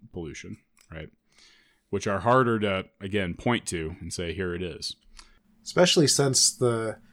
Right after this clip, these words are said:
Speaker 2: the crops in these fields where all this is coming from look incredibly healthy.
Speaker 1: Oh, yeah. Well, you put that much, that much fertilizer on 'em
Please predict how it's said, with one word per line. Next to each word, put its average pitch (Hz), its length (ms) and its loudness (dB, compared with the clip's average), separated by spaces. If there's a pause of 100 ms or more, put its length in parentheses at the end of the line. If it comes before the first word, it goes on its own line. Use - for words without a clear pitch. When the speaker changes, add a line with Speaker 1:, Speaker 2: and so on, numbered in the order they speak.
(200)
Speaker 2:
the 127 100 -4
crops 139 600 2
in 117 100 -4
these 110 240 -4
fields 113 600 -2
where 104 160 -6
all 107 140 -8
this 117 180 -4
is - 80 -2
coming 117 340 -6
from 101 340 -8
look 123 380 -2
incredibly 117 840 -4
healthy. 98 520 -12 (1200)
Speaker 1:
Oh, 135 160 4
yeah. 135 360 4 (540)
Well, 90 280 -12 (280)
you 113 340 -4 (360)
put 123 220 -4
that 110 180 2
much, 107 500 -4 (360)
that 104 80 -8
much 98 160 -8
fertilizer 82 560 -4
on 80 160 -10
'em 92 140 -10